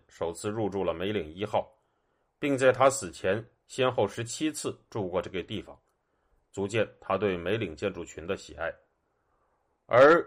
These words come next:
这个他非常喜欢的豪宅呢，正是在无数民众悲惨的饿死的大跃进期间修建的。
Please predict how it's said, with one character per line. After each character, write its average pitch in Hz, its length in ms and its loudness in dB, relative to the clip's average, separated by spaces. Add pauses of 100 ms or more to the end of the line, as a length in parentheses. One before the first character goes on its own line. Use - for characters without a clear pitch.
(120)
这 120 140 -2
个 98 80 0
他 117 160 4
非 143 180 2
常 139 160 0
喜 - 200 -8
欢 113 180 0
的 110 60 4
豪 110 240 0
宅 92 200 0
呢， 110 160 -2 (560)
正 104 200 0
是 98 160 -6
在 92 140 4
无 90 180 -2
数 110 120 -6
民 85 240 -8
众 107 160 -2 (240)
悲 113 200 0
惨 92 200 -6
的 80 120 -6
饿 117 260 0
死 - 180 -8
的 85 140 -6
大 110 160 2
跃 90 160 -2
进 85 220 -14
期 107 200 -12
间 117 240 -4 (140)
修 - 260 -10
建 82 240 -4
的。 - 120 -18